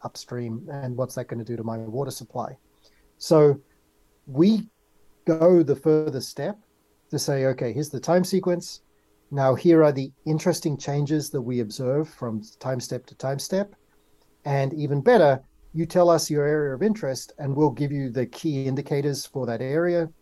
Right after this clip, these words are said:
describing the changes that most matter to you." And we provide that as through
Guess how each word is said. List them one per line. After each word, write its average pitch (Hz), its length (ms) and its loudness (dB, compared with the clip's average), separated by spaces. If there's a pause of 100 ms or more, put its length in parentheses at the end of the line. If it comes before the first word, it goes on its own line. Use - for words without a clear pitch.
(140)
describing 131 540 -4
the 110 80 -6
changes 120 440 -8
that 120 120 -14
most 117 300 -10
matter 147 240 0
to 143 120 -12
you." 123 320 -6 (600)
And 131 300 -2
we 127 280 -2
provide 139 460 2
that 131 160 4
as 120 260 -6
through 120 640 -4